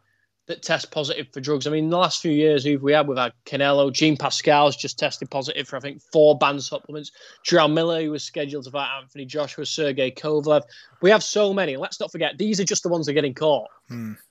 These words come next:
Speaker 1: I mean, statistically, a lot of people say that around seventy-five percent of world champions in boxing are probably on some form of performance-enhancing drug.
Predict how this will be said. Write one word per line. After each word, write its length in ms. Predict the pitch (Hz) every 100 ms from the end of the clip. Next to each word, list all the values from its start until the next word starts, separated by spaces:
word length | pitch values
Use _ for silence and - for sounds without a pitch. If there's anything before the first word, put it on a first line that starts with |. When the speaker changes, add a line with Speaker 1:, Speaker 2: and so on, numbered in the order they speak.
| -
Speaker 1:
I 40 |
mean, 120 | 196
statistically, 720 | 196 214 - 220 - 202 165 147
a 60 |
lot 220 | 135 165
of 100 | 160
people 320 | - 147 143 127
say 280 | - 147
that 140 | 135 113
around 300 | 151 170 147
seventy-five 880 | - 202 185 175 165 - 175 151
percent 320 | 139 - 151 135
of 100 | 120
world 240 | 143 131
champions 300 | 143 131 131
in 80 | 120
boxing 400 | 139 - - 131
are 100 | 127
probably 420 | - 165 139 139 139
on 140 | 131
some 260 | - 151 123
form 240 | 143 131
of 160 | 120 -
performance-enhancing 800 | 127 131 135 131 120 123 127
drug. 280 | 131 143 135